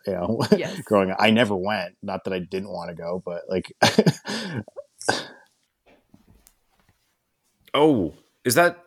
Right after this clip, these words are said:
Speaker 3: isn't it, like, Jungle Cat World? Wasn't that the other one?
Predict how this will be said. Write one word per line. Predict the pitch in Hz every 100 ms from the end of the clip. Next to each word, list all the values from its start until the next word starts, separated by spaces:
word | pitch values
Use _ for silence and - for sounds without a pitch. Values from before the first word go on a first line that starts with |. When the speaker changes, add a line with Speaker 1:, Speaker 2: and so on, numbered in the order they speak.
| _ _ -
Speaker 3:
isn't | 139
it, | 175
like, | 160
Jungle | 107 110 123
Cat | - 90 -
World? | 143 202 294 - _ _ _ _ _ _ _ _ _ _ _
Wasn't | 120 135
that | 135
the | 135
other | 131
one? | 147 165 220